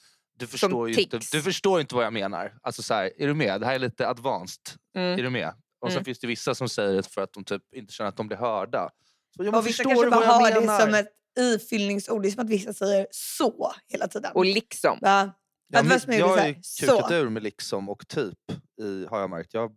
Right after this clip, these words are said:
Speaker 1: liksom börjat få panik när jag ska klippa det här. För att det känns som att jag säger typ och liksom varannan mening. Typ.
Speaker 2: Liksom är
Speaker 1: Och så sa
Speaker 2: ett
Speaker 1: jag typ.
Speaker 2: jävligt weird ord. Alltså, vad är liksom? Är det ett riktigt ord?
Speaker 1: Ja.
Speaker 3: Men liksom.
Speaker 2: Jaha, liksom. Okej.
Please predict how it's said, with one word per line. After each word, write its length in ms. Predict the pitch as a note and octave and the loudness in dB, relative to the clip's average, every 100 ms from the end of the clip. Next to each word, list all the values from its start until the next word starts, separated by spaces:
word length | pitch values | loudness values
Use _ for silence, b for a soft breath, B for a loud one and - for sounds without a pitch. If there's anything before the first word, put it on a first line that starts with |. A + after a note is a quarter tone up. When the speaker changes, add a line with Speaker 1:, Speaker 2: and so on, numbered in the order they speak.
| _ | _
Speaker 1:
liksom 260 | - G#2 G2+ | -16 -14 -10
börjat 200 | G2+ F#2+ | -8 -8
få 100 | F#2 | -14
panik 480 | - - C3 - _ | -18 -12 -10 -10 _
när 80 | F#2+ | -16
jag 180 | D#2+ D2+ _ _ | -14 -18 _ _
ska 200 | - G2 | -20 -18
klippa 300 | G2 - B2 | -18 -10 -8
det 80 | |
här. 140 | F2 - - | -8 -12 -20
För 60 | |
att 60 | - _ - | -20 _ -12
det 500 | F2+ E2+ D#2+ C#2+ E2+ | -10 -8 -10 -12 -12
känns 260 | F#2+ F2+ | -10 -10
som 120 | - | -12
att 80 | E2 | -10
jag 100 | F2 | -8
säger 300 | - F2 E2+ | -6 -6 -6
typ 320 | E2 - C#3+ - | -8 -8 -10 -10
och 60 | G2 | -12
liksom 560 | A2+ - - F#2+ F#2 F2+ _ G#2+ G#2 F#2+ | -12 -12 -10 -10 -10 -16 _ _ _ -4
varannan 360 | G#2 F2+ F2+ | -2 -2 -8
mening. 320 | F#2 F2+ A2 | -10 -10 -12
Typ. 140 | - - b - | -18 -20 b -4
Speaker 2:
Liksom 640 | G#3 D4+ - - F#3 E3 | -2 -2 -6 -2 0 2
är 100 | E3+ | 0
Speaker 1:
Och 60 | F3 | 0
så 80 | |
sa 120 | F3 F3+ | -2 0
Speaker 2:
ett 60 | |
Speaker 1:
jag 100 | A#3 | 4
typ. 80 | G3+ | 4
Speaker 2:
jävligt 220 | E3+ G3 | 2 0
weird 320 | F3+ E3 C#3 - | 0 2 4 2
ord. 240 | C2 - - | -2 -6 -4
Alltså, 180 | F#3+ F#3+ | -2 2
vad 200 | G#3+ A#3+ | 2 2
är 240 | A3+ G#3+ | 2 2
liksom? 480 | F3 G3+ - - - - _ _ _ _ _ - | -2 -6 -8 -8 -8 -10 _ _ _ _ _ -2
Är 100 | G#3 | 2
det 80 | G#3+ | 2
ett 80 | A#3+ | 0
riktigt 320 | D4 - F3 | -4 -4 -2
ord? 300 | - F3 F3+ _ _ _ _ _ _ _ _ _ _ _ _ - | -4 -6 -12 _ _ _ _ _ _ _ _ _ _ _ _ -4
Speaker 1:
Ja. 280 | D#3+ C3+ G#3 | -2 -2 -4
Speaker 3:
Men 180 | G#3+ G#3 | -6 -6
liksom. 600 | - - A3 F#3 G#3 G3+ | -6 0 2 2 -2 -4
Speaker 2:
Jaha, 180 | G#3 G#3 | -2 -2
liksom. 1000 | G#3+ A3 G#3 G#3 - - A#3+ F#3+ C#3 A#2+ | -2 -2 -2 -4 -8 0 2 2 -2 -12
Okej. 400 | E3 G#3 D#3+ | -4 0 2